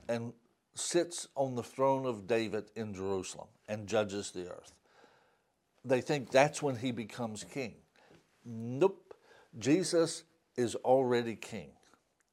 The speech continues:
He is already king. God is sovereign. God is sovereign. Everything, the earth is the Lord's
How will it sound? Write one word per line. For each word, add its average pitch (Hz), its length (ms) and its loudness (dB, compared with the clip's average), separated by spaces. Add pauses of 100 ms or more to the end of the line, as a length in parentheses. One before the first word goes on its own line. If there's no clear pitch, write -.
(200)
He 147 500 0
is 120 340 0 (120)
already 110 480 2
king. 95 300 -12 (580)
God 165 560 4
is 135 200 0
sovereign. 101 540 0 (960)
God 151 300 4
is 143 120 -2
sovereign. 104 280 4 (100)
Everything, 165 720 2 (400)
the 131 240 0
earth 196 320 10 (140)
is 143 180 0
the 127 80 -4
Lord's 147 680 0